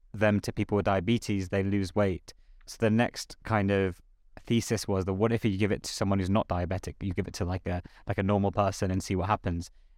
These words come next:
And two trials have been done in the New England Journal of Medicine, which again is like the, um, it's like the Michael Jordan of medical journals.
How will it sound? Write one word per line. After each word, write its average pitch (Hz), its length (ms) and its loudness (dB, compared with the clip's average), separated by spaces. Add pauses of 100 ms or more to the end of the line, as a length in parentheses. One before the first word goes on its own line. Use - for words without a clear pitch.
(160)
And 104 440 2 (100)
two 123 300 2
trials 113 480 6
have 98 100 0
been 98 140 0
done 101 380 2
in 98 140 0
the 95 80 0
New 107 180 4
England 98 240 2
Journal 98 220 2
of 90 80 0
Medicine, 110 440 2 (300)
which - 140 -4
again 107 260 2
is 95 100 0
like 95 140 2 (180)
the, 90 360 2
um, 87 640 0 (100)
it's 104 100 -8
like 104 100 -4
the 104 60 0
Michael 98 300 2
Jordan 98 360 2
of 90 60 0
medical 95 280 -2
journals. 101 460 2